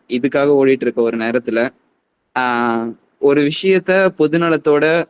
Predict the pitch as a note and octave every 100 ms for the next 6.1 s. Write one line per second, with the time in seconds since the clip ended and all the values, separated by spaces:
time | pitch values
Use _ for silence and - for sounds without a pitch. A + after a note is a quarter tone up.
0 | - C3+ C3 C#3 C3+ D3+ D3 C#3 B2+ A#2+
1 | B2 D#3 C#3+ C3 B2+ B2 - _ _ _
2 | _ B2+ C3 B2+ C#3+ D3+ C#3 B2 C#3 D#3
3 | D#3 C#3+ C3+ C3 B2 B2 C3 C3+ B2+ C#3
4 | C#3 C3 C3 C#3 B2 A2+ F2+ A#2 A#2 B2
5 | A#2+ B2+ B2 C3 A#2+ A2 F#2+ A2+ A2 A#2
6 | C3